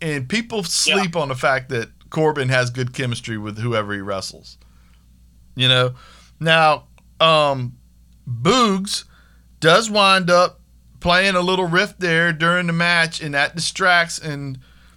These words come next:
Speaker 1: Shinsuke goes over. Now, it's a little flustering that Shinsuke would need help to win
Speaker 2: I agree
Speaker 1: against,
Speaker 2: with that.
Speaker 1: to win against anybody. I did kinda like the inventive style roll-up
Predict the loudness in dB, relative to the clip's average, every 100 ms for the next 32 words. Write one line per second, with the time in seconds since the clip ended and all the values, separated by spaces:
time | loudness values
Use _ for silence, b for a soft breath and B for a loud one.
0 | b -6 -2 -2 0 0 0 2 2 2
1 | 2 4 2 0 0 2 2 0 -4 -2
2 | 0 -2 0 0 0 -4 -6 -4 -2 -2
3 | -2 -4 -4 -4 -2 -2 -4 -4 -4 -2
4 | -4 -6 -12 -16 0 2 2 0 -8 -20
5 | b b b b -6 -2 -2 0 -2 0
6 | 0 0 -4 -4 -14 -14 -16 -20 _ -8
7 | -4 -2 -2 -2 -6 -8 -8 -6 -2 0
8 | 0 -4 -12 b b b b b b b
9 | b b b -10 -2 -2 -2 -2 -2 -4
10 | -4 -2 0 -2 0 2 2 -2 -8 -4
11 | -4 -2 -2 -2 -4 0 2 2 2 0
12 | 0 0 0 -2